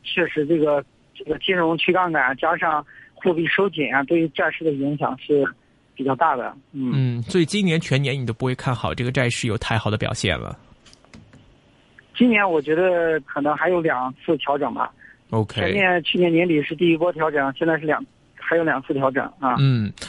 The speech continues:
Speaker 2: 另外我们再来看一下外围方面啊，就是这个在之前的时候呢，我们看到人民币的这轮下跌，中央也是比较担心的，但是现在也看到这个，也，中央在控制外汇方面的自信好像提高了，包括外汇储备也是出现了上升。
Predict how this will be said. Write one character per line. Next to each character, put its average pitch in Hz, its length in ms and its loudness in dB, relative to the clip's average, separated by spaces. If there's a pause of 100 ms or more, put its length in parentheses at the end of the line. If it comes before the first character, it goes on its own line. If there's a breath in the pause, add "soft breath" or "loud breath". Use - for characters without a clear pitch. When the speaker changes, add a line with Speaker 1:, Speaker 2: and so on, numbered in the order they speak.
Speaker 2:
另 240 160 2
外 240 80 4
我 208 60 4
们 135 80 2
再 170 140 0
来 180 100 2
看 208 160 2
一 - 20 4
下 190 120 4
外 226 160 4
围 117 200 0
方 127 200 0
面 120 200 -2
啊， 67 140 -6
就 165 180 -2
是 143 380 0
这 165 100 0
个 160 120 2
在 170 180 4 (140)
之 214 180 -4
前 131 220 0
的 - 80 2
时 - 120 0
候 131 220 2
呢， 117 140 2
我 110 60 2
们 117 120 0
看 151 120 2
到 131 60 4
人 131 180 2
民 165 160 2
币 185 140 2
的 135 80 6
这 143 140 0
轮 123 140 2
下 120 220 0
跌， 120 180 2
中 139 200 2
央 143 100 0
也 117 60 0
是 117 120 -2
比 113 120 -4
较 110 140 2
担 131 240 0
心 165 240 2
的， 113 140 2
但 143 120 2
是 147 80 4
现 151 220 0
在 139 160 2
也 95 100 0
看 147 380 0
到 117 180 4
这 131 160 0
个， 101 260 0
也， 117 240 0
中 147 200 0
央 147 180 0
在 143 260 4
控 151 220 -2
制 139 80 0
外 156 180 4
汇 143 200 0
方 156 180 -2
面 156 80 -2
的 120 100 -2
自 175 260 -2
信 175 200 2
好 - 140 -2
像 98 140 -4
提 101 180 -4
高 120 220 4
了， 101 100 0
包 143 180 0
括 151 140 -2
外 160 160 2
汇 143 140 -2
储 107 240 -6
备 139 120 2
也 110 140 0
是 - 160 -6
出 147 220 -4
现 151 180 0
了 80 180 -2
上 151 280 2
升。 202 280 2